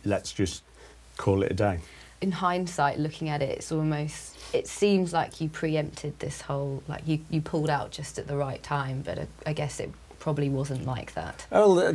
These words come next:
Speaker 1: t-, you know, loads of people said, "Oh, I bet you wish you carried on and, you know,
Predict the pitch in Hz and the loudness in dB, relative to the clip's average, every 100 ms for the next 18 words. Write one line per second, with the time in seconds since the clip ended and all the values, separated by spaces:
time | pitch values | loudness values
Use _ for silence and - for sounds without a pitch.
0 | - - 165 120 120 139 135 110 139 113 | 0 4 6 8 10 10 10 6 4 6
1 | 127 113 117 110 101 104 117 117 - 104 | 6 8 8 8 4 2 4 4 2 -2
2 | 117 113 110 107 104 101 98 101 101 95 | 2 6 6 6 6 6 4 2 2 2